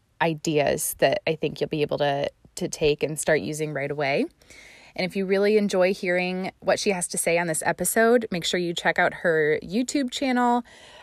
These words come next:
her Facebook group, and of course, we would encourage you to check out our Facebook group as well. So without further ado, here is Sandy. All right, so let's jump into it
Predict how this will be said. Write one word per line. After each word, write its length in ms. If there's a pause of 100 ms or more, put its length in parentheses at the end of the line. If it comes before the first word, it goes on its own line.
(140)
her 180
Facebook 480
group, 360
and 100
of 120
course, 480
we 80
would 100
encourage 480
you 160
to 180
check 280
out 140
our 140
Facebook 440
group 280
as 300 (120)
well. 360 (220)
So 180
without 280
further 340
ado, 280
here 380
is 140
Sandy. 420 (1800)
All 180
right, 260 (180)
so 200
let's 360 (300)
jump 260
into 380
it 100